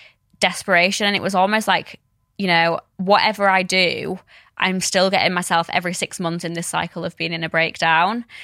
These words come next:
You know, like, I'd go through therapy, I'd have counselling, I'd go on antidepressants, I'd, like, make myself, like, build myself right back up again. And then whatever I did, six months later, I was back crashing and burning. And I think I, I can remember, like,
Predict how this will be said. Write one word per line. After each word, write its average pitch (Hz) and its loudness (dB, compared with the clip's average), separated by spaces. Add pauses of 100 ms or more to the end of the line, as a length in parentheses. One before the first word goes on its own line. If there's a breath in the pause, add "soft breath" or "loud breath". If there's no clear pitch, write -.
(160 loud breath)
You 190 -4
know, 175 4
like, 170 2
I'd 175 0
go 170 0
through 175 -4
therapy, 214 0
I'd 165 0
have 175 -6
counselling, 226 -2
I'd 160 -4
go 175 2
on 170 2
antidepressants, 180 -4
I'd, - -4
like, - -2
make 202 0
myself, 185 -2 (400)
like, 170 0
build 214 2
myself 190 -2
right 185 2
back - -6
up 208 -6
again. - -4 (340 loud breath)
And 190 -2
then 185 0
whatever 208 4
I 196 4
did, 190 2
six - -4
months 190 -4
later, 190 4
I 170 4
was 180 0
back 180 0
crashing 185 -6
and 180 -6
burning. 185 2
And 214 0
I 196 -2
think 196 -2
I, 190 0 (520)
I 190 -4
can 208 -4
remember, 190 0
like, 165 0